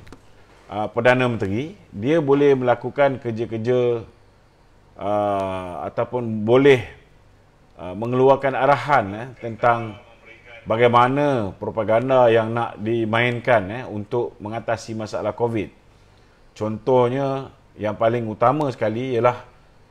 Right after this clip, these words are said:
bagaimana saluran televisyen kita, bagaimana saluran, uh, media sosial kita dan semua media dapat digunakan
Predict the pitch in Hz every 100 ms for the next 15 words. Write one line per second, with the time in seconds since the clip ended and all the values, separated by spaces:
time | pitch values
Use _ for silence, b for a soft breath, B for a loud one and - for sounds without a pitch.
0 | _ _ 104 117 123 135 165 185 120 95
1 | 107 113 110 104 110 107 104 113 - 117
2 | 104 104 - 120 110 92 - _ _ _
3 | _ 90 101 110 113 123 120 117 104 110
4 | 113 120 110 107 - b b b b -
5 | 104 110 107 104 101 98 98 120 135 135
6 | 117 127 127 - 131 113 120 127 120 113
7 | 82 113 110 143 143 120 123 123 107 101
8 | 98 - b b b b b b - 139
9 | 180 190 175 147 160 170 165 190 190 196